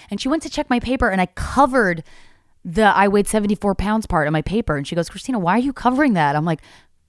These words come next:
"I don't," and I couldn't talk. I was like, "I don't," I didn't know why. And I was like, "I don't want you to see it." And she was like, "Take your hand off." And I did. And, and, and I don't, like, I didn't have an eating disorder. Well, I did have an eating disorder for, like,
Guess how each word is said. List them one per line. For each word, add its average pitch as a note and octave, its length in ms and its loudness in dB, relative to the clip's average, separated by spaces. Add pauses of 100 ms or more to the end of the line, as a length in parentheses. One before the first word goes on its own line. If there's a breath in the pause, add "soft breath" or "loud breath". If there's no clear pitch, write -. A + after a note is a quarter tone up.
(160)
"I G#3 80 -4
don't," C4 180 2
and A3 140 4
I A3 80 4
couldn't D#4 340 -2
talk. B3 240 2
I G#3+ 80 4
was G3 80 2
like, G3 80 2
"I G3+ 80 6
don't," A3 140 4
I - 20 4
didn't B3+ 180 6
know A#3+ 120 8
why. G3 460 2 (420 soft breath)
And G#3 120 4
I G#3+ 60 6
was G3 80 2
like, G#3 80 -2
"I A3+ 60 4
don't A#3+ 80 4
want B3+ 120 2
you B3 80 2
to A3+ 80 0
see B3+ 260 2
it." D3 120 -2
And D#3 100 -10
she A3+ 120 -2
was G#3+ 120 0
like, G3+ 200 -2
"Take C4+ 200 -4
your F#4 140 4
hand C#4+ 300 6
off." D3 240 2
And E3+ 80 0
I F3+ 60 0
did. A#3 280 2
And, F#3 180 -2
and, F3 260 -4 (960 soft breath)
and A3+ 120 4
I A#3 80 6
don't, D#4 180 4
like, F3+ 160 2
I F3 60 2
didn't B3 140 4
have G#3 100 2
an D3+ 80 -2
eating F#3 220 0
disorder. D#3 360 0
Well, D#3 300 -4
I E3+ 80 -4
did G#3 140 2
have F3 160 0
an D3 80 0
eating C#3 140 -2
disorder C#3 260 -8
for, - 100 -12
like, C3+ 220 -12